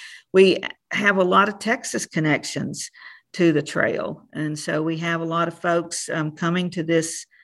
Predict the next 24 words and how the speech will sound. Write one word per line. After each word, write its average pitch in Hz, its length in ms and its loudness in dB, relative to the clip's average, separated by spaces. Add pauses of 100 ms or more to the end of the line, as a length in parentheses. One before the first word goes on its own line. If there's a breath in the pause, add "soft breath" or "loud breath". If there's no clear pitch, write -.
(320 soft breath)
um, 151 540 -4 (320 soft breath)
event 170 400 2
this 170 260 -2
weekend 165 480 0
from 160 220 0
the 160 80 -6
Texas 202 420 -2
Panhandle 147 760 -2 (460 loud breath)
to, 151 600 2
um, 143 480 -4 (380)
you 156 100 -6
know, 156 180 -2
explore 147 520 -4
trail 143 400 -6
history. 147 420 -6
No 165 120 -4
matter 233 240 2
where 190 240 2
you 160 240 -4
are, 165 180 -4
you've 143 220 -8
got 151 200 -4
a 147 40 -6
connection. 135 720 -10